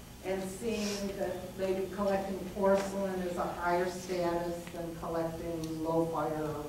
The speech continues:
whiteware or Jeff Koons, although Jeff Koons is certainly up there in the collector's world. But, um, part of it's that, part of it's my interest in the history of ceramics. I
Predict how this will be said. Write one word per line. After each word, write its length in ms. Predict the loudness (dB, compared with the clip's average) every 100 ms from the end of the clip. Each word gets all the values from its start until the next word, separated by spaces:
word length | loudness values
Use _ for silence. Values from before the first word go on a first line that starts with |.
| -2
whiteware 640 | -2 0 0 0 0 0 -2
or 100 | -4 -2
Jeff 320 | -2 -2 -6
Koons, 400 | -6 -2 -2 -2 -4 -6 -8 -10 -12 -4
although 300 | 0 2 2 -2 -10 -14 -16 -14 -14 -12 -8
Jeff 300 | -4 -4 -4
Koons 240 | -4 -2 -2
is 240 | -4 -8
certainly 400 | -8 -6 -4 -4 -4
up 180 | -4 -4
there 180 | -2 0
in 60 | 0
the 100 | -4 -4
collector's 520 | -2 -2 -2 -6 -4
world. 300 | -4 -2 -2 -4 -4
But, 260 | -4 -2
um, 380 | 0 0 0 -2 -6 -8 -10 -10 -12 -14 -14 -14 -10 0
part 260 | 6 8 8
of 80 | 8
it's 220 | 6 4
that, 420 | 0 4 6 6 2 0
part 240 | 4 6 6
of 100 | 4
it's 260 | 2 2 0
my 180 | 0 0 0
interest 500 | 0 0 0 -2 0
in 100 | 0
the 340 | 0 0 -2 -2
history 420 | -2 -2 0 2
of 140 | 2 0
ceramics. 440 | -2 -2 -2 -2 -2
I 140 | -2